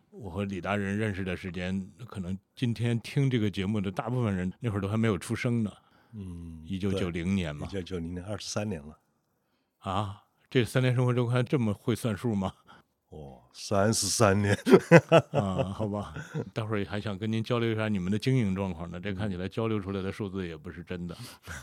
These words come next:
Speaker 2: <laughs>
Speaker 1: 啊，这个我和李洪谷呢，我们俩有一个共同认识的朋友是王峰。
Speaker 2: 对。
Speaker 1: 王峰他是武大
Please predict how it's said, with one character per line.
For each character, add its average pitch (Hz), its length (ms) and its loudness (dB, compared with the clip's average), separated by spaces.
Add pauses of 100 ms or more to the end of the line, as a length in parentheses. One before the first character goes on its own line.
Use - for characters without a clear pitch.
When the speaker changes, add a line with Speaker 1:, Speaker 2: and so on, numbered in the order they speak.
(160)
Speaker 2:
<laughs> 139 640 2
Speaker 1:
啊， 85 280 -12 (440)
这 147 100 -4
个 110 240 0
我 107 280 2
和 151 360 4
李 104 120 -6
洪 123 200 -2
谷 90 320 -4
呢， 101 300 -2
我 98 160 -2
们 123 160 0
俩 104 160 0
有 101 100 -2
一 87 80 -4
个 110 120 -2
共 131 180 0
同 113 160 0
认 113 160 0
识 87 80 -6
的 92 80 -2
朋 87 180 -4
友 101 120 0
是 98 100 0
王 90 220 -2
峰。 120 340 -4 (100)
Speaker 2:
对。 98 180 -4 (180)
Speaker 1:
王 131 220 0
峰 143 280 0
他 143 320 -2
是 110 400 -4
武 92 320 -6
大 117 500 -4